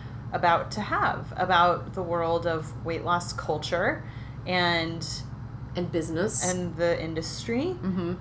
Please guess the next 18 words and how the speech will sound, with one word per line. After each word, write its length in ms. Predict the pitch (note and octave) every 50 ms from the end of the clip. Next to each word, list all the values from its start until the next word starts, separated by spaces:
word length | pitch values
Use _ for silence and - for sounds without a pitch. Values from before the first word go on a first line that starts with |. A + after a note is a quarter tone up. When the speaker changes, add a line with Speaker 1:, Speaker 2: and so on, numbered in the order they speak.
| - -
Speaker 1:
and 440 | F#3 F3+ F3+ F3 E3+ E3+ F3 F3 F3 F3
why, 800 | E3 E3 E3 D#3 D#3+ D#3+ E3 E3+ E3+ E3+ E3+ E3 E3 E3 E3 E3+ - - - - - - - - - - - -
I 60 | F3+
mean, 120 | F#3 F#3+ F#3+
I 160 | F#3+ G3+ A3
only 240 | A3 A3 G#3+ G#3 G3+
feel 220 | - - F3+ F3
like 200 | F3 E3+ D#3+ - D#3
I 80 | D#3+ E3+
recently 800 | D#3 D#3 E3 F3 - - F3 D#3 - D#3 D#3+ D#3 D3+ D3+ D3+ - - - - - - - - - - -
fully, 340 | F#3+ F#3+ F3+ F3 E3+ D#3 D#3
fully, 460 | - - - D#3+ D#3+ D#3 D3 C#3+ C#3+ - - - - D#3
fully 340 | D#3 D3+ - - - - - - - - -
got 200 | - D#3+ C#3+ - -
myself 420 | A1+ - - - - - - -
out 160 | - - F#2
of 120 | - - -
it. 140 | - -